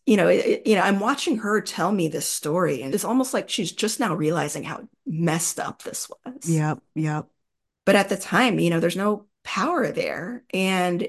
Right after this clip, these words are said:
Speaker 1: she told me, she, you know, she didn't cry, she didn't get upset. She just kind of, kind of felt resigned, you know,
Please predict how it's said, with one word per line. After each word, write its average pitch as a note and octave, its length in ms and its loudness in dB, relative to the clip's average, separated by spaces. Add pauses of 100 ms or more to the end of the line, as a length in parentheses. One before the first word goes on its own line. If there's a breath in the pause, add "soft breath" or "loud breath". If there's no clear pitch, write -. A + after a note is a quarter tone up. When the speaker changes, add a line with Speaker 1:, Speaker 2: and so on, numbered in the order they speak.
Speaker 1:
she - 220 -2
told G3+ 200 -2
me, A3 220 2 (160)
she, - 220 -4
you F3 80 2
know, D#3 60 0
she F#3 180 -2
didn't - 160 -4
cry, E3 440 -2
she E3+ 160 -4
didn't F3 100 -2
get D#3+ 100 -2
upset. E3 420 -6
She - 160 -4
just D#3 240 -4
kind - 160 -4
of, G#3+ 340 -4 (920)
kind F#3+ 160 2
of G3+ 280 0 (600)
felt G3+ 280 -2
resigned, D#3+ 680 -2 (160)
you A3+ 160 0
know, D3+ 380 -2